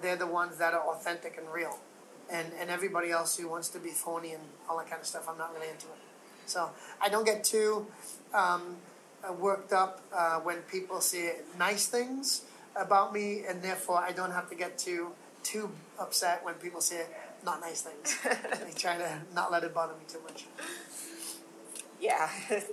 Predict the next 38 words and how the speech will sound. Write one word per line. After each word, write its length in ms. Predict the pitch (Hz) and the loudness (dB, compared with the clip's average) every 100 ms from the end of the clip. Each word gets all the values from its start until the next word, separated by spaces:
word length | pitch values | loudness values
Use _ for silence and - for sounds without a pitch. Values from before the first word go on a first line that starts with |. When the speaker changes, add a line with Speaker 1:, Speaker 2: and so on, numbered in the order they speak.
| - - - - - | -10 -20 -20 -20 -2
Speaker 2:
It, 220 | 165 160 - | -2 0 0
and 140 | 175 170 - - | 0 -2 -14 -8
in 180 | 165 165 | -6 -4
this 240 | 175 - | -6 -2
world, 280 | 165 151 147 | 0 0 -2
it 100 | 147 - - | -6 -8 0
happens 400 | 151 - 151 - | 0 0 -10 -8
quite 140 | - 135 135 | -4 -4 -4
a 60 | |
lot. 180 | 117 - - - - - | -6 -6 -8 -16 -8 2
Speaker 1:
Well, 100 | 311 | 10
yeah, 240 | 262 190 | 12 12
of 100 | 196 | 12
course, 300 | - 208 196 | 8 8 8
when 200 | 196 196 | 4 0
you, 120 | 196 190 190 | 0 -4 -4
you 120 | 185 | -2
know, 100 | 190 | 0
when 220 | 185 180 180 | 0 -2 -6
you 80 | |
come 260 | 175 190 185 | 0 0 0
and 100 | 175 | -6
you 60 | 170 | -6
do 140 | 175 | -6
things 300 | 170 180 170 | -4 -6 -4
the 60 | 170 | -4
way 140 | 170 | -4
we 100 | 165 | -4
do 180 | 175 170 | -6 -6
it, 80 | 156 | -6
we 80 | 151 | -10
do, 100 | 180 160 | -12 -12
we 60 | 180 | -10
do 100 | 175 | -8
things 240 | 180 170 | -8 -8
quite 260 | - 170 160 | 0 0 0
big. 200 | 170 160 - - - - - - | -4 -4 -10 -20 -20 -20 -12 0
Um, 500 | 165 156 156 156 | 4 4 2 -2